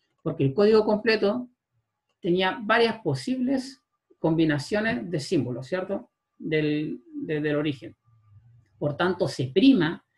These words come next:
que es el código completo, ¿cierto? Que es esto que está acá, eh, que es esta relación de aquí, ¿cierto? Eh, no es inyectiva y por tanto no es unívocamente decodificable.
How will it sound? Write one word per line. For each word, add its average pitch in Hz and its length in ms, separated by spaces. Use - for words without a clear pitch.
que 165 100
es 135 120
el 147 120
código 147 320
completo, 143 680
¿cierto? 151 440
Que 143 100
es 131 220
esto 147 220
que 147 80
está 156 140
acá, 196 340
eh, 139 960
que - 320
es 175 200
esta 175 220
relación 139 360
de 147 80
aquí, 208 200
¿cierto? 247 440
Eh, 160 260
no 175 200
es 185 340
inyectiva - 540
y 196 140
por 170 200
tanto 175 300
no 156 80
es 165 80
unívocamente 151 680
decodificable. 131 560